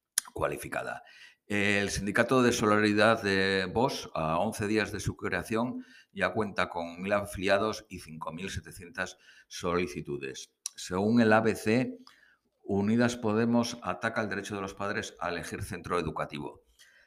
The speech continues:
Pretende un artículo de la ley celaá sustituir la palabra derecho por la posibilidad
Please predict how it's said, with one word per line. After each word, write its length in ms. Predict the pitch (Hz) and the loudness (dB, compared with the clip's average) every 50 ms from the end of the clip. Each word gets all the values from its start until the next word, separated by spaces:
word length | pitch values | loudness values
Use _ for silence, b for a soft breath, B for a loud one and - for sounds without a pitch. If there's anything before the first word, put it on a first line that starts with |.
| b _ _ | b _ _
Pretende 500 | 104 101 101 98 - 120 123 123 113 110 | -4 -4 -4 -2 -2 -2 0 2 2 2
un 220 | 110 113 113 110 | 2 2 2 2
artículo 600 | 110 110 - 117 117 - 107 101 98 92 85 82 82 | 2 2 0 -2 -2 -2 0 0 2 2 2 2 2
de 100 | 85 82 | 2 2
la 100 | 82 82 | 2 2
ley 160 | 98 101 101 | 2 0 -2
celaá 640 | 98 104 98 104 104 113 120 - - - - - _ | -2 0 2 4 4 4 4 2 -2 -8 -16 -20 _
sustituir 680 | - - - - - 95 85 98 101 107 110 90 - 78 | -18 -16 -12 -10 -10 -10 -6 -4 -2 -2 -2 -2 -4 -4
la 160 | 80 80 78 | -6 -4 -2
palabra 340 | 98 101 101 98 104 107 104 | 0 0 2 2 2 0 0
derecho 480 | 104 104 113 110 - - 113 101 - | 0 -2 -2 -4 -4 -4 -6 -6 -4
por 220 | - 95 87 82 85 | -4 -4 -2 0 0
la 160 | 82 82 82 | 0 0 -2
posibilidad 640 | 87 82 - - 82 82 85 85 90 92 104 107 | -4 -8 -8 -8 -8 -8 -6 -4 0 0 0 0